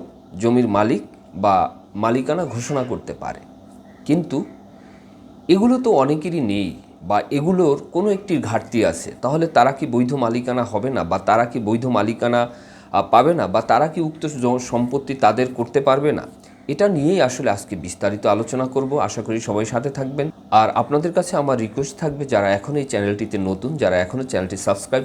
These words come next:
করেননি, দয়া করে চ্যানেলটি সাবস্ক্রাইব করে দিবেন। আর অবশ্যই ভিডিওটি বেশি বেশি লাইক, কমেন্ট, শেয়ার করবেন।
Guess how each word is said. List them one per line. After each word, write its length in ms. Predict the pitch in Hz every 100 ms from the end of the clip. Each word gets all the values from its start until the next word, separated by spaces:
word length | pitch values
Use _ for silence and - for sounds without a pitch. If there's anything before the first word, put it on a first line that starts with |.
| -
করেননি, 240 | 127 139
দয়া 180 | 117 95
করে 180 | 92 95
চ্যানেলটি 300 | 87 90 95
সাবস্ক্রাইব 440 | - 117 - 127 123
করে 140 | 123
দিবেন। 240 | 120 120 127 123 - -
আর 140 | - 98 -
অবশ্যই 560 | 131 170 - - 80 - - - - - - - - - - -
ভিডিওটি 400 | - 139 160 160
বেশি 300 | - 113 120
বেশি 220 | 143 139 123
লাইক, 220 | 95 107 -
কমেন্ট, 300 | 98 110 135
শেয়ার 340 | - 92 76
করবেন। 340 | - - -